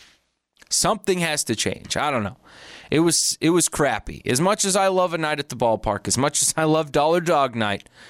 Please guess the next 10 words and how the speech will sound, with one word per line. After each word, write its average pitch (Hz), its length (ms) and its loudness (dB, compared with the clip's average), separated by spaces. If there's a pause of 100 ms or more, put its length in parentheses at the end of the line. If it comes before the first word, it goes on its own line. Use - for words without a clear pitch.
(240)
as - 100 -2
much 208 220 0
as 185 100 0
I 196 140 2
love 196 380 0
that 185 120 2
I 170 120 0
got 165 180 -2
a 165 40 -2
Royals-themed 160 960 0